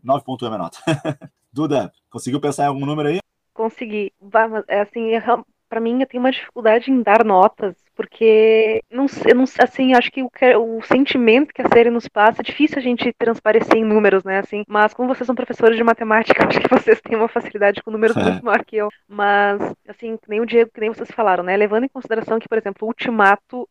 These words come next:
Speaker 2: pra mim, é além de dez. Pra mim, Ultimato é uma conclusão brilhante, assim, da, de todo, todo o universo da Marvel. Ah,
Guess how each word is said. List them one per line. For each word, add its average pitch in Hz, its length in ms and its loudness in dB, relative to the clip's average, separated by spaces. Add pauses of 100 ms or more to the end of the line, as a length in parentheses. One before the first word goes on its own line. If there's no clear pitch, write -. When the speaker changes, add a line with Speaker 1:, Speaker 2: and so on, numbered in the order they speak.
(120)
Speaker 2:
pra 208 140 -6
mim, 208 300 -6 (260)
é 202 480 0
além 214 340 -2
de 220 100 2
dez. 165 280 2 (320)
Pra 190 100 -16
mim, 190 120 -8
Ultimato 208 600 -2
é 196 300 2
uma 202 140 -4
conclusão 208 760 -2
brilhante, 202 640 0
assim, 190 380 -8
da, 180 280 -2
de 180 120 -16
todo, 214 640 0 (160)
todo 208 180 -4
o 214 40 4
universo 208 420 4
da 214 100 -6
Marvel. 208 420 4 (100)
Ah, 202 420 0